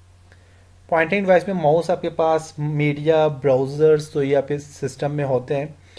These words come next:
ब्राउज़र आपका इंटरनेट एक्सप्लोर, तो चाहे आप Windows एक्सपी करें, Windows सेवन करें, ना एट करें, एट पॉइंट वन करें, तो उसमें इंटरनेट एक्सप्लोर ज़रूर होता है।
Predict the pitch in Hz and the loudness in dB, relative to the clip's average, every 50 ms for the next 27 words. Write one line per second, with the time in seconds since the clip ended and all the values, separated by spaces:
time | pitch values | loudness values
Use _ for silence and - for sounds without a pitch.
0 | - - - _ _ - - 127 127 127 131 139 151 147 139 139 151 143 135 135 | -20 -20 -20 _ _ -8 0 4 4 4 4 4 4 4 4 2 0 -2 -2 -2
1 | 143 139 143 139 139 147 143 - - 143 135 135 135 - 143 135 135 135 - 135 | -4 -2 -2 -2 -2 -4 -8 -4 -4 -2 -2 -2 -2 -4 -4 -4 -4 -2 -2 0
2 | 135 135 131 131 - 139 131 131 135 131 127 - - - 143 135 135 135 131 127 | 2 2 0 -2 -4 -8 -6 -2 -2 -2 -2 -4 -10 -12 -10 -8 -6 -2 -2 0
3 | 127 127 123 123 123 123 123 127 120 - 143 127 123 127 131 123 - 131 123 127 | 0 -2 -2 -4 -4 -4 -4 -6 -6 -4 -6 -4 -4 -4 -6 -4 -4 -4 -2 -2
4 | 123 123 123 127 123 - 147 131 131 131 - - 127 123 120 120 123 123 - 135 | -4 -6 -6 -8 -8 -6 -6 -6 -6 -6 -4 -6 -6 -4 -4 -8 -8 -8 -8 -8
5 | 123 123 - 127 127 123 123 123 123 123 127 123 131 147 - - - - _ _ | -8 -6 -6 -6 -6 -4 -6 -6 -6 -4 -4 -4 -4 -6 -12 -20 -20 -20 _ _
6 | - 143 135 - - 143 143 151 - 151 135 127 135 135 135 131 135 131 - - | -10 -10 -10 -8 -8 -8 -8 -8 -8 -10 -8 -6 -6 -6 -6 -6 -8 -10 -10 -10
7 | 139 135 135 127 120 120 120 120 - - - - 156 | -8 -8 -8 -8 -10 -8 -8 -10 -10 -10 -12 -14 -16